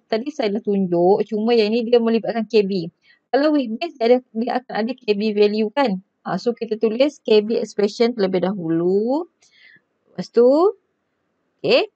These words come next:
ber-, ah, merujuk kepada weak base tersebut lah. Lepas tu kita rearrange, ini general sahaja. Ah, bila saya rearrange, saya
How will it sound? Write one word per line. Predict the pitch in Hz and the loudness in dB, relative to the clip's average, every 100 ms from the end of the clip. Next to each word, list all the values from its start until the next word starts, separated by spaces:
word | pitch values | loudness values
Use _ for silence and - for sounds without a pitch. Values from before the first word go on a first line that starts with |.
| _ 202 | _ -8
ber-, | 180 180 - | -8 -8 -6
ah, | 185 190 190 190 | 0 2 4 4
merujuk | 190 208 226 226 - | 2 0 2 0 2
kepada | 233 226 | 4 6
weak | 233 196 | 4 2
base | 202 247 254 | 2 0 0
tersebut | 262 233 | 0 2
lah. | 277 349 _ _ | 2 0 _ _
Lepas | - 214 247 | -4 -4 -2
tu | |
kita | 254 - 226 | -6 -4 -2
rearrange, | 214 160 180 208 285 | 0 0 4 4 4
ini | 226 233 269 220 | -4 -4 -4 0
general | 226 240 262 | 0 2 0
sahaja. | 233 190 165 190 320 _ _ _ _ | 0 -4 -2 0 0 _ _ _ _
Ah, | - 160 | -8 -4
bila | 170 202 | -2 -2
saya | 285 - 254 247 | -2 0 2 2
rearrange, | 233 - 226 269 285 | 2 -2 0 0 -2
saya | - | -4